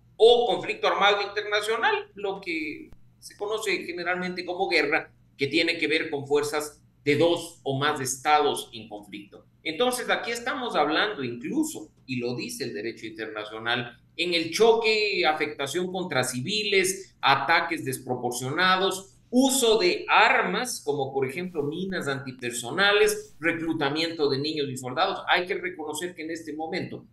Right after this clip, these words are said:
bajo las normas del derecho internacional humanitario, el gobierno no ha sido efectivo en demostrar que se genera este espacio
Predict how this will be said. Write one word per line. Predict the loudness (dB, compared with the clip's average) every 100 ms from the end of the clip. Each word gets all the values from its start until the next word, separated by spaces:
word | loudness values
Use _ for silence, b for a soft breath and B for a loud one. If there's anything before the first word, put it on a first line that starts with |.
| _
bajo | 4 6 6 6
las | 6 4
normas | 4 4 2 -2
del | -4 -4
derecho | -2 -2 -2
internacional | -6 -6 -4 -6 -4 -4 -4
humanitario, | -4 -6 -6 -4 -2 0 -4 -8 _ _
el | 6 6 4
gobierno | 2 0 -2 -2 -2 -8 -8
no | -2 0
ha | 0
sido | -4 -8 -6 -6
efectivo | -8 -12 -14 -12 -8 -10 -12 _
en | -8 -4
demostrar | -6 -6 0 2 2 -2 _ _
que | 2 2 0 -6
se | -6 -4 -4
genera | -4 -4 0 2 2 0 -4
este | -8 -6 -8
espacio | -8 -2 -2 -2 -6 -12